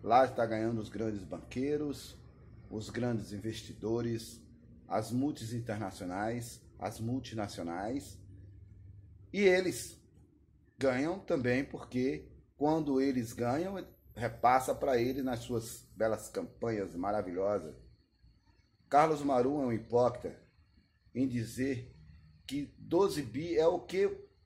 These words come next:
em relação a, ao rateamento que foi feito da Petrobras, o dilapidamento daquele órgão brasileiro,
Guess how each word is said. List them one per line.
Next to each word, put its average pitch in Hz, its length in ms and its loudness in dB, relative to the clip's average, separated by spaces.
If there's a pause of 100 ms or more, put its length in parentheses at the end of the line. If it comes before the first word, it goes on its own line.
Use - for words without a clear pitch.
em 160 60 -2
relação 160 760 2
a, 147 340 6
ao 143 80 8
rateamento 156 640 2
que - 80 -14
foi 147 160 -4
feito 151 300 -6
da 135 80 4
Petrobras, 135 720 0 (800)
o 143 100 0
dilapidamento 160 1120 2
daquele 143 380 0
órgão 151 500 4 (2500)
brasileiro, 160 920 6